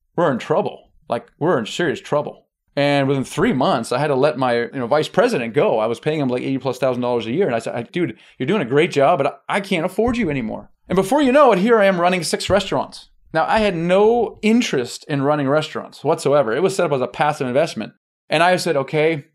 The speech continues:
focus on this, put your energy in this, have a good attitude." And I sunk my energy in there, and I worked with the managers, and we did customer service. We introduced core values, and just boom. And it was like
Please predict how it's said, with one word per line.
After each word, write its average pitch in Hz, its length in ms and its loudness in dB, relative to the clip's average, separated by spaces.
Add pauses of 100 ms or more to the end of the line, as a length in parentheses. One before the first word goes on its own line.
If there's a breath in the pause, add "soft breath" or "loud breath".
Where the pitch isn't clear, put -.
(140)
focus 202 480 0
on 160 180 2
this, 151 220 0
put 196 240 0
your 196 80 0
energy 165 340 0
in 147 80 0
this, 151 200 0
have 151 180 0
a 185 40 0
good 180 220 0 (140)
attitude." 151 500 0
And 135 140 0
I 170 260 2
sunk 175 320 -2
my 147 220 0
energy 160 420 0
in 156 120 -2
there, 151 220 0
and 131 120 0
I 160 100 0
worked 170 240 -4
with 160 140 -2
the 175 60 -2
managers, 165 600 0
and 143 160 -2 (220)
we 156 80 0
did 156 180 -2
customer 185 340 0
service. 170 480 -2
We 160 140 -2
introduced 175 440 -2
core 190 220 2
values, 165 480 4
and 143 140 -4
just 156 240 -6
boom. 214 340 6
And 165 160 -2
it 156 80 -2
was 165 160 0
like 151 320 0